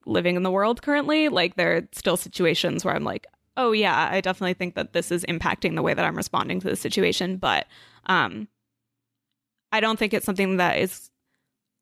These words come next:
going to dramatically alter the course of my life necessarily. Um, but I also don't think it's something that I can just be like, "All right, got through that one.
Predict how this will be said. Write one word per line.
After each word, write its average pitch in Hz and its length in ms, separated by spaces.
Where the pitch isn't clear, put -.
going 196 240
to 196 100
dramatically 175 560
alter 180 340
the 175 120
course - 280
of 180 120
my 175 120
life 208 400
necessarily. 285 840
Um, 190 420
but 190 140
I 185 120
also 185 280
don't 185 160
think 170 180
it's - 120
something - 320
that - 100
I - 80
can 202 220
just - 540
be - 120
like, - 460
"All 208 80
right, 208 300
got - 340
through 220 200
that 202 240
one. 214 380